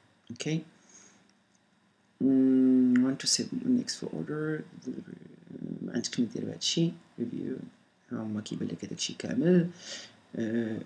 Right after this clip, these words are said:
today shipping ها هي eleven غادي توصلوا. انا داير one day shipping. اوكي. تندير one day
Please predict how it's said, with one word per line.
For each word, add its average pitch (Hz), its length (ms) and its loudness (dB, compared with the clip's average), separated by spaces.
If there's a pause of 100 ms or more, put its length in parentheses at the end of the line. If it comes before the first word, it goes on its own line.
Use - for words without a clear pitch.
(120)
today 123 240 4
shipping 113 440 0
ها 113 80 -8
هي 120 300 0 (180)
eleven 110 480 -2
غادي 113 160 -6 (120)
توصلوا. 143 360 0
انا 135 120 6
داير 127 240 8
one 131 160 12
day 120 160 10
shipping. - 440 0
اوكي. 156 280 -2 (720)
تندير 131 440 10
one 123 60 12
day 120 140 8